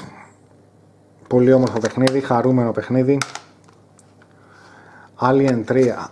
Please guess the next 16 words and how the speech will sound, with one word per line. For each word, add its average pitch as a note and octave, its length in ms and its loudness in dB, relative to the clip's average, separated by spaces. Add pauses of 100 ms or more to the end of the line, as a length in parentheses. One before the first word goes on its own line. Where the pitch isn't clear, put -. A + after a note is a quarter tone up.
δύσκολο G#2 500 -4
παιδιά, F#2 560 -10
δύσκολο. G#2 680 -8
Αλλά A2+ 760 -4 (500)
όταν C3 240 2
το C3+ 120 4
τερμάτισα B2+ 440 2
τότε B2 160 -2
πιτσιρικά B2+ 560 0
στο C3 140 -4
γυμνάσιο, B2 880 2
ε, B2+ 140 0
είχα B2+ 160 -2
νιώσει B2+ 260 -2
μεγάλη A#2+ 320 0
ικανοποίηση. G2+ 720 -12